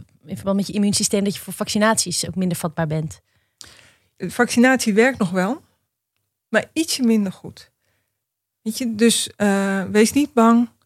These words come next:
Speaker 2: dat als jij voor je boosterprik gaat, dat die niet werkt. Hij werkt gewoon, want die werkzaamheid, ook dat is weer een wrange waarheid. De werkzaamheid van covid-vaccins is getest op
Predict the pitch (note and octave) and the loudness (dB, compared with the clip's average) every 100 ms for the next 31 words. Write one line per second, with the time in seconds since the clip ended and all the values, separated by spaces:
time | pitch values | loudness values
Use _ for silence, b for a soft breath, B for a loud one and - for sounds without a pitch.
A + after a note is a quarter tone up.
0 | _ _ G3+ G3+ A3 A#3 A3+ G3 A3 G#3+ | _ _ 0 4 4 6 4 4 4 6
1 | G#3 G3+ F#3+ C#4 D#4 - A#3+ C4+ C4 - | 4 4 2 4 2 2 -2 0 0 2
2 | A#3 A#3+ B3 - _ - G#3+ A#3 A3 A3 | 4 4 0 -10 _ 0 0 6 6 6
3 | F#3+ F#3 F#3+ - _ _ G3+ G3+ G3+ F#3+ | 4 0 -4 -8 _ _ 2 4 4 2
4 | F#3 - E3+ E3+ G#3+ A3+ b b b b | 0 -4 -2 0 0 -2 b b b b
5 | F#3+ F3 F3 F3+ A3+ - A3+ B3 D#4 - | -4 -2 2 2 2 2 2 2 0 -8
6 | _ F3+ F#3 G#3 B3+ C#4+ C#4 C4+ A#3 A3+ | _ 0 2 2 2 0 0 2 2 2
7 | B3 C4 B3 A3+ A3+ A3 G#3+ A#3+ - b | 4 4 6 6 4 4 2 0 -2 b
8 | b b b b F#3 G3+ C4 - A#3+ B3+ | b b b b 2 2 2 0 2 2
9 | C4 - G3+ - F#3+ - A#3 - B3+ - | 0 -2 -2 0 0 0 -6 -6 -10 -4
10 | C4 D4 - - - C#4 - A3+ G3 G3 | -4 -4 -8 -20 -8 -6 -4 -2 -2 -2
11 | - _ _ - A#3+ | -4 _ _ 2 2